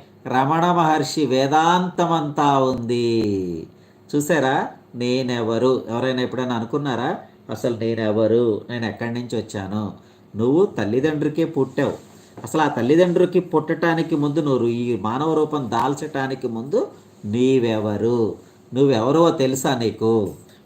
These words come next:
భానుపాప లైవ్లోకి వచ్చింది, నాతో "నువ్వెవరు?" అనేటప్పటికీ నేనెవరో చెప్పడానికి వచ్చిందనమాట. చూసారా? భానుపాప,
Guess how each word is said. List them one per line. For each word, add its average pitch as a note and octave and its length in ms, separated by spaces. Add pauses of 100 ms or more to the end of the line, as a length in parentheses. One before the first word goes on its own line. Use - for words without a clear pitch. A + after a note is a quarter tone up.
భానుపాప C3+ 600
లైవ్లోకి B2+ 520
వచ్చింది, G#2 720 (320)
నాతో A#2 640 (280)
"నువ్వెవరు?" D3 580
అనేటప్పటికీ B2+ 1120 (300)
నేనెవరో D3 540
చెప్పడానికి C3+ 760
వచ్చిందనమాట. G2+ 760 (520)
చూసారా? D3 500 (420)
భానుపాప, B2+ 760